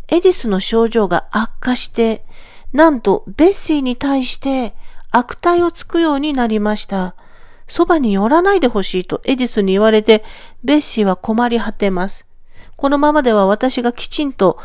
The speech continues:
エディスの面倒を見れない」と思ったベッシーは、エディスの兄弟にお願いをしました。「私はもう多分これ以上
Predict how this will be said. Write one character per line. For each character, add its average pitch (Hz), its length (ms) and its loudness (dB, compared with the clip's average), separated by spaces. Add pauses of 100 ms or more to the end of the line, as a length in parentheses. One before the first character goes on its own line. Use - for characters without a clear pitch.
(340)
エ 320 120 2
デ 320 80 2
ィ 294 40 0
ス - 120 -6
の 190 120 2
面 233 240 0
倒 285 160 0
を 233 60 2
見 202 160 0
れ 330 120 0
な 392 120 2
い」 240 80 -4
と 196 120 0
思 208 160 0
っ 214 40 -6
た 196 160 0
ベ 226 120 0
ッ - 20 2
シ 214 280 -2
ー 214 40 4
は、 233 200 4 (500)
エ 330 100 2
デ 330 100 0
ィ 311 60 0
ス - 160 -4
の 185 160 -2
兄 - 180 -6
弟 320 220 2 (180)
に 302 360 -4 (420)
お 226 100 2
願 254 360 2
い 254 60 2
を 302 80 2
し - 160 -4
ま 214 160 0
し - 80 -8
た。 - 180 -8 (580)
「私 247 400 0
は 240 120 4
も 247 240 0
う 226 40 -6 (160)
多 269 140 2
分 220 220 -2
こ 240 180 2
れ 262 160 2
以 247 60 -4
上 202 280 0